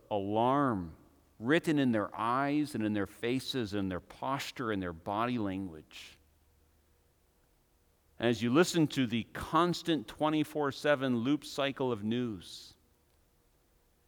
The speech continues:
even as you tune your ear into many of the sentiments within the church and you hear this buzz of despair, what the Christian, what the person in life needs now more than ever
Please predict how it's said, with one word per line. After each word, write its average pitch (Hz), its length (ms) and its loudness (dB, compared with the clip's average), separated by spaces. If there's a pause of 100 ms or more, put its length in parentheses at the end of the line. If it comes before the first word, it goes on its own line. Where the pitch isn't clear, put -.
(100)
even 165 320 6
as 175 200 4
you 151 80 0
tune 180 420 0
your 151 160 6
ear 160 340 4
into 139 320 2
many 151 240 4
of 156 100 4
the 131 100 4
sentiments 135 840 0
within 117 300 2
the 131 100 2
church - 560 -2
and 110 100 0
you 113 140 2
hear 170 460 4
this 131 320 2
buzz 135 720 6
of 104 140 0
despair, 110 720 -6 (2500)
what 143 240 2
the 127 80 0
Christian, 131 760 0 (520)
what 123 200 -2
the - 80 -4
person 139 520 2
in 117 200 2
life 117 420 2
needs 117 500 0
now 113 380 2
more 113 340 2
than 107 160 0
ever 104 440 0